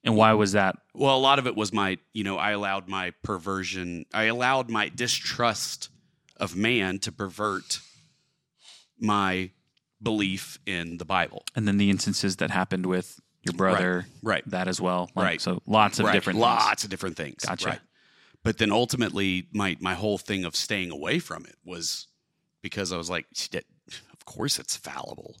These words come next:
Speaker 1: Yeah.
Speaker 2: It was written by man.
Speaker 1: Yeah.
Speaker 2: You know, I mean,
Speaker 1: Yeah.
Speaker 2: that was my debate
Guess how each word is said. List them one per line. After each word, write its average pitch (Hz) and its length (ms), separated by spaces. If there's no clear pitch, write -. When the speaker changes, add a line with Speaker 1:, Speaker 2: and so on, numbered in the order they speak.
Speaker 1:
Yeah. 92 220
Speaker 2:
It - 60
was 90 140
written 104 260
by 87 140
man. 85 580
Speaker 1:
Yeah. 92 200
Speaker 2:
You 110 140
know, 101 300
I - 40
mean, 107 100
Speaker 1:
Yeah. 107 60
Speaker 2:
that 127 100
was 135 100
my 123 140
debate 110 480